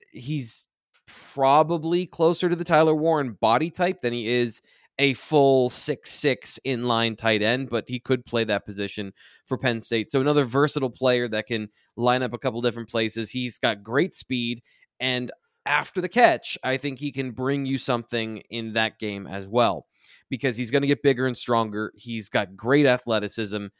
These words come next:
and if you can put it all together and he maintains all of that as he develops physically and gets bigger, you've got a guy that can be a matchup problem.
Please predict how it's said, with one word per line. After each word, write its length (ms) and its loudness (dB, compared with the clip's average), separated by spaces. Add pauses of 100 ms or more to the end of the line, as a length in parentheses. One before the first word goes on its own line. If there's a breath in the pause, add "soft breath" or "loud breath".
(260 soft breath)
and 220 -2
if 100 -6
you 140 -2
can 180 -2
put 220 0
it 100 2
all 140 6
together 380 4
and 80 -4
he 120 -2
maintains 600 -4
all 220 2
of 100 -8
that 340 0
as 280 -4
he 140 -6
develops 480 0
physically 460 -4
and 100 -8
gets 200 -10
bigger, 360 -2 (420 soft breath)
you've 200 -2
got 160 8
a 20 4
guy 200 6
that 80 2
can 120 -6
be 120 0
a 40 0
matchup 440 -2
problem. 380 -8